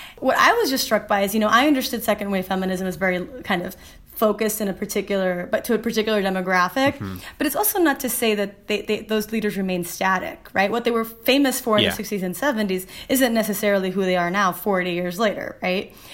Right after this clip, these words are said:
Speaker 2: Some of our listeners might not necessarily know who Gloria Steinem is, so can you just give her the quick sort of Wikipedia version of who she is?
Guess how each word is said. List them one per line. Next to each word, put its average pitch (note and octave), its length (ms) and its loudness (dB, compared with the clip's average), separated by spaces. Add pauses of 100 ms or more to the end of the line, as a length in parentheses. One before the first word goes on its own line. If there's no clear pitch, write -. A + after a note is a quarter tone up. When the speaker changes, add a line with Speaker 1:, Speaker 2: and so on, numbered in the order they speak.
Speaker 2:
Some - 260 0
of C#3 120 0
our C3+ 100 4
listeners A#2+ 380 0
might A2+ 180 -2
not A#2 200 -4
necessarily A2 400 -2
know G#2+ 120 -2
who G#2+ 140 -2
Gloria G#2+ 380 0
Steinem F#2+ 460 -4
is, E2+ 180 -6
so - 360 -6
can B2+ 200 -4
you B2+ 80 -2
just C#3 240 -4 (240)
give C#3+ 140 0
her B2 220 2 (100)
the A#2+ 100 -4
quick - 360 -2
sort A2 180 -4
of A2+ 400 -2
Wikipedia B2+ 720 2
version G#2 340 2
of G2 100 -6
who G#2+ 100 0
she G2 260 -2
is? F2+ 300 -4